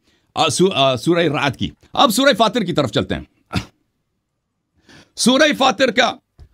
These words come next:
آیہ وافی الہدایہ، اعوذ باللہ من الشیطان الرجیم، وَالَّذِینَ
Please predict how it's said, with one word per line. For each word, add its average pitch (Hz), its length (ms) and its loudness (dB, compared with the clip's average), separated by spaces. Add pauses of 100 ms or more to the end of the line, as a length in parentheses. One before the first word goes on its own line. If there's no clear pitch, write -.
(120)
آیہ 226 360 2
وافی 190 280 0
الہدایہ، 170 380 2 (1200)
اعوذ 233 300 2
باللہ 202 240 2
من 202 140 0
الشیطان 196 460 0
الرجیم، 170 400 0 (1040)
وَالَّذِینَ 226 560 2